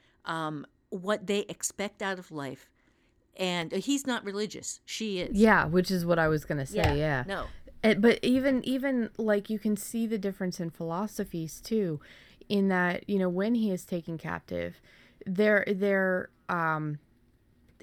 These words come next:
Speaker 2: I'm not gonna go into detail, but there's reasons why people are very unhappy with him. Um, and the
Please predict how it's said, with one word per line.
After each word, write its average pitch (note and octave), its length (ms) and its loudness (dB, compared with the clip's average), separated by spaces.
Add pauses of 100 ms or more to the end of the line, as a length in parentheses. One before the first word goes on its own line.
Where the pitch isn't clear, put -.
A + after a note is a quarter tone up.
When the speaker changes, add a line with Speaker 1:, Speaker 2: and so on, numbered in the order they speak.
(240)
Speaker 2:
I'm F#3 160 0
not G3 180 2
gonna F#3 160 -2
go F3 160 -2
into D#3+ 220 -6
detail, E3+ 480 -6
but D#3+ 240 -8
there's F3 380 -4
reasons E3+ 480 -2
why D3+ 200 -2
people D3+ 340 -6
are D3+ 100 0
very D3 240 -2
unhappy F3+ 440 -4
with C#3+ 220 -6
him. B2+ 280 -10 (840)
Um, E3 420 4 (500)
and F3 460 2 (640)
the E3+ 720 2